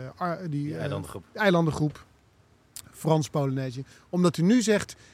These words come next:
Speaker 1: "Ik wil niemand meer zien. Ik wil niemand meer zien. Ehm, eh, iedereen is, eh, het is allemaal te veel voor me. En overal kom ben ik Brel. En op die eilandengroep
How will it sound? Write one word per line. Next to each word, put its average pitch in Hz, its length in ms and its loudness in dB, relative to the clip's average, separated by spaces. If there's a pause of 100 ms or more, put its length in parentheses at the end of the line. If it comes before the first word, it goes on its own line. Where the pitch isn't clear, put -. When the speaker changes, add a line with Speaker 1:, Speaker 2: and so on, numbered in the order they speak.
(200)
Speaker 1:
"Ik 156 180 -2
wil 151 280 2
niemand 175 280 4
meer 147 100 0
zien. 117 260 -10
Ik 147 100 -14
wil 143 100 -8
niemand 156 220 -8
meer 139 120 -8
zien. 190 320 -2 (440)
Ehm, 135 540 -6 (240)
eh, 143 280 -14
iedereen 143 460 -6
is, - 300 -12
eh, 127 60 -16
het - 380 -20
is - 60 -10
allemaal 175 180 0
te - 80 -8
veel 180 240 4
voor 151 220 -4
me. 147 60 -6 (220)
En 185 100 -2
overal 180 400 4
kom 165 200 -6
ben 139 120 -6
ik 120 120 -10
Brel. 185 400 4 (480)
En 156 480 -4
op 147 120 -10
die 165 100 -12
eilandengroep 170 600 -4